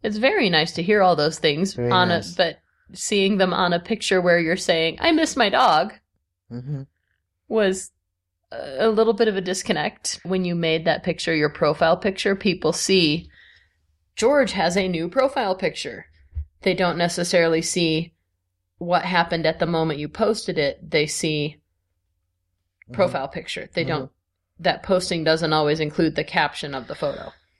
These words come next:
Speaker 2: That makes a lot of sense. And then also, people are often looking at things on their phone, and you can't always see all these tiny little words. And then if you're like me, you're not reading them anyway.
Speaker 1: <laughs>
Speaker 2: So
Speaker 1: True.
Speaker 2: I, I understand all that. And I, I think I mentioned that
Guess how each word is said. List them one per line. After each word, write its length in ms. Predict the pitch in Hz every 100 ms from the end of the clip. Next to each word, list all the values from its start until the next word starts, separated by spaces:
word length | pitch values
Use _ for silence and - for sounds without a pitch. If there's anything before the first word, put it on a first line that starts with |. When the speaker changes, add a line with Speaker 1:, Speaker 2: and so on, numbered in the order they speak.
| _ _ 139
Speaker 2:
That 160 | 160 151
makes 240 | 139 -
a 60 | 123
lot 260 | 135 139
of 100 | 127
sense. 460 | - 110 104 - - -
And 160 | 143
then 140 | 139 139
also, 340 | 147 147 151
people 340 | - 175 175
are 160 | 151 135
often 360 | 135 - 135 131
looking 280 | 135 151
at 120 | 139 139
things 240 | 131 127
on 100 | 131
their 140 | 135
phone, 560 | 131 - 120 120 120 120
and 180 | 113 120
you 60 |
can't 240 | 127 147 -
always 340 | 135 135 127
see 180 | - 131
all 140 | 120
these 180 | 117 117
tiny 360 | - - 127 127
little 220 | 123 120
words. 340 | 120 117 120
And 100 | 123
then 140 | 123 139
if 120 | -
you're 100 | 143
like 200 | 131 -
me, 120 | 131
you're 120 | 127
not 160 | 127 120
reading 240 | 131 131
them 140 | 127 123
anyway. 340 | 110 107 104 113 -
Speaker 1:
<laughs> 420 | 220 - 226 370
Speaker 2:
So 360 | 370 180 160 151 - -
Speaker 1:
True. 280 | 339 214 233 - -
Speaker 2:
I, 180 | 175 165
I 240 | 165 185
understand 540 | 180 165 156 151 135
all 100 | 127
that. 320 | 113 104 104 - _ _
And 380 | 139 139 127 123
I, 200 | 123 -
I 100 | 127
think 240 | 123 139 131
I 100 | 120
mentioned 440 | 123 120 -
that 100 | 117